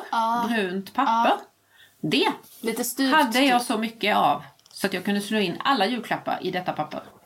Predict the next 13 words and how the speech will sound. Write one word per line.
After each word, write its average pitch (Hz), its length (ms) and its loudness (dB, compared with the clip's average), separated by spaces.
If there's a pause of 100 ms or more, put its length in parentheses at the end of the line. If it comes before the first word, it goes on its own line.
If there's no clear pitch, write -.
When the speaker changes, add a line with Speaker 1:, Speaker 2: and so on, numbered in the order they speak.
(360)
Speaker 1:
Ja, 247 100 0
bra. 247 320 0 (200)
Speaker 2:
Ja. 262 300 2 (680)
Och 196 140 0
det 190 100 -2
var 208 80 -2
ju 247 60 0
fint. 302 440 -2
Skrynkligt 262 680 2
och 240 60 -2
brunt 156 440 -2
och 147 60 -6
fint. - 460 -6